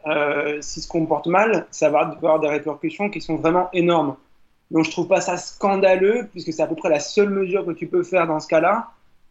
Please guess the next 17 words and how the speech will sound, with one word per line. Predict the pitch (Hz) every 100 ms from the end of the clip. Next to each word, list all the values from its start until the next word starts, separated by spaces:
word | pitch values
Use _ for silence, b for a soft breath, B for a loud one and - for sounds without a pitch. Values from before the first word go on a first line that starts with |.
| -
euh, | 151 143 139
d'avoir, | 143 147 170 196 170
euh, | 143 143 143 147
une, | 151 151 139 135 135 135 131 - _ _
une | 151 151
ligne | 180
téléphonique | 175 160 156 160 180 -
pour, | 170 143 139
euh, | 139 139
pour | 139 151
le | 147
signaler, | - 180 226 247
quoi, | - -
pour | -
signaler | - 151 165
les | 160
abus. | 190 220 -